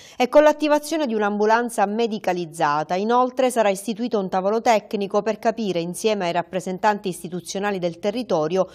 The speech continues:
come qualificare al meglio l'offerta sanitaria dopo la trasformazione del pronto soccorso in punto territoriale di emergenza prevista per il trentuno dicembre duemilaventi.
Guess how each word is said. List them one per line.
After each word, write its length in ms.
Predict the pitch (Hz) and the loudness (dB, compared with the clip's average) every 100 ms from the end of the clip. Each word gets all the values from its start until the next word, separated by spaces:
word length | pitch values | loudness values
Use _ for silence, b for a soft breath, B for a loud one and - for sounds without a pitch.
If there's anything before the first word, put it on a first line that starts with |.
| B B - | B B 4
come 260 | 311 294 285 | 6 6 2
qualificare 540 | 247 240 240 247 226 | 0 0 -2 0 2
al 120 | 202 | 0
meglio 340 | 214 233 185 175 | 0 -2 -2 -4
l'offerta 440 | 165 214 208 185 | -2 -2 -2 -4
sanitaria 640 | 185 202 233 185 165 170 165 B B | -4 -4 2 4 4 2 -2 B B
dopo 320 | - 285 302 269 | 6 6 8 6
la 100 | 240 | 4
trasformazione 800 | 226 - 240 220 233 - 247 | 0 -2 -2 -2 -4 -4 -2
del 180 | 202 175 | 0 -2
pronto 320 | - 214 202 | -2 -6 -4
soccorso 600 | 180 190 - - 220 - 202 | -6 -8 -2 0 0 -2 -6
in 180 | 202 | -6
punto 380 | 196 277 285 214 | -4 -4 0 -2
territoriale 680 | 202 180 180 180 196 208 180 | 0 -2 -2 -2 2 2 2
di 120 | 170 | -2
emergenza 800 | 160 156 151 151 190 202 202 208 | -4 -6 -8 0 0 0 -2 -2
prevista 540 | - 226 165 - 208 | 0 -4 -4 -6 -4
per 140 | 190 196 | -2 -2
il 160 | 190 | -4
trentuno 480 | - 233 214 196 180 | -2 -2 -2 -4 -4
dicembre 520 | 190 220 190 185 202 | -6 -4 -2 -2 -2
duemilaventi. 1040 | 208 226 226 226 151 123 127 - 147 143 | -2 -2 0 -2 -2 -6 -10 -8 -8 -8